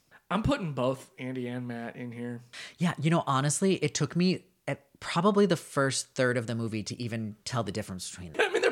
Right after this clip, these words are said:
Speaker 1: handsome
Speaker 2: Yeah, they're
Speaker 1: men.
Speaker 2: both very good looking, but
Speaker 1: Yeah.
Speaker 2: also, like, their characters, I mean, Andy's an asshole and, like, Matt's kinda forgettable.
Speaker 1: Yeah. Thing about Andy is,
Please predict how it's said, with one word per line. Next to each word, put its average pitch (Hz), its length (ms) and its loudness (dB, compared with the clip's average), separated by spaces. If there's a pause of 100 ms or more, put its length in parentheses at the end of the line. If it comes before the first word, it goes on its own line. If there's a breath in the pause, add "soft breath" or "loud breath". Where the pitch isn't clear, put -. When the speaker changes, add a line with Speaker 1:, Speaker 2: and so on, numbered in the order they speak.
(240)
Speaker 1:
handsome 240 540 0
Speaker 2:
Yeah, 214 200 10
they're 202 160 6
Speaker 1:
men. 180 40 0
Speaker 2:
both 269 160 8
very 190 300 10
good 139 200 6
looking, 175 280 6
but 175 240 4
Speaker 1:
Yeah. 170 100 4
Speaker 2:
also, 180 300 8
like, 165 280 6 (160)
their 170 120 8
characters, 185 800 6
I 143 60 2
mean, 151 220 2
Andy's 165 360 6
an 151 80 2
asshole 135 580 4
and, 123 240 -2
like, 117 300 0 (360)
Matt's 117 300 -6
kinda 139 220 -2
forgettable. 113 680 -6
Speaker 1:
Yeah. 123 220 -6 (300 loud breath)
Thing 277 140 0
about 311 220 2
Andy 180 320 0
is, 190 180 0